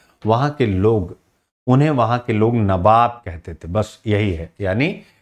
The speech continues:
आपको यही बताना था, जो हेडिंग बनी थी, कंपनी के अफसर नवाब बन बैठे, यानी यहाँ से उन्होंने खूब पैसे कमाए। और जब इंग्लैंड में गए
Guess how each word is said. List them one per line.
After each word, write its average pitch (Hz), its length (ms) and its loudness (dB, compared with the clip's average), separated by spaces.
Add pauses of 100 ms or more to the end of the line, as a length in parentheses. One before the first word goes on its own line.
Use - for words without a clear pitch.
(220)
आपको 98 280 -2
यही 110 180 4
बताना 104 480 0
था, 139 120 0
जो 110 160 -2 (420)
हेडिंग 123 280 0
बनी 107 160 0
थी, 139 140 -4
कंपनी 127 500 -2
के 139 120 -2
अफसर 127 320 -2
नवाब 90 380 -2
बन 87 240 -4
बैठे, 87 220 -2
यानी 190 300 0 (460)
यहाँ 123 220 2
से 160 140 -2
उन्होंने 117 240 0
खूब 117 300 -4
पैसे 104 260 -2
कमाए। 110 380 0
और 123 140 0
जब 110 180 0
इंग्लैंड 120 380 0
में 117 180 -2
गए 98 200 -2